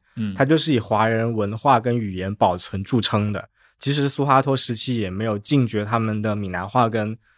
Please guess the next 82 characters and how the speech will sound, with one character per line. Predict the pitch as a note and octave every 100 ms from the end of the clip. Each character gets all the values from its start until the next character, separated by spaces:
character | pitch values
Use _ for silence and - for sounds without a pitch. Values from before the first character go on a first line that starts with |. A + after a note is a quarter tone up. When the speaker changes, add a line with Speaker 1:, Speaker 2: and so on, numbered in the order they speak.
| _
Speaker 2:
华 | - G#2
文 | G#2+
教 | A2 B2
育 | A#2
传 | - F2+
承， | F#2+ F2
他 | F#2
们 | A#2+
有 | A2+
自 | G2 B2+
己 | G#2+
的 |
一 |
套 | G2+ A#2
地 | B2+
下 | A#2+ A#2+
网 | F#2+ E2+
络 | A2
去 | G2+ -
运 | B2 A2+
营 | F#2+
这 | G#2+
些 | G2
事 | -
情。 | G#2 G2 - -
Speaker 1:
嗯。 | C3 G#2+ F#2
Speaker 2:
所 | B2+
以 |
他 | A#2+
们 | B2
在 | C3
全 | A#2+ A2+
印 | B2+ C3
尼 | A#2
都 | G#2+ A2
出 | - B2
了 | A2+
名 | G2+ G2+
的 | G2+
是 | - A#2+
被 | -
认 | C3+
为 | A#2+
比 | G#2+
较 | G#2
封 | A#2 B2+ C3
闭 | D3
的 | G2
华 | G2+ E2
人， |
因 | G2+
为 |
他 | A2+ A#2
们 | A2+
会 | A#2+ A#2 - _ _
以 | G#2+
讲 | A2+ A2+ F#2
闽 | F#2+
南 | F2+ F#2+
话， | B2+ G#2
他 | - C3
们 |
也 | G2+
叫 | A#2+
福 | -
建 | A2 A#2+
话 | A#2+
为 | G2+ F#2
荣， | F#2
而 |
且 | A2
这 | G#2
种 | C3
闽 | A2+
南 | G2
话 | G#2 B2+
口 | G#2
音 | G2+
是 | G#2+ A2+
跟 | A2
槟 | A2+ A#2+
城 | B2 G2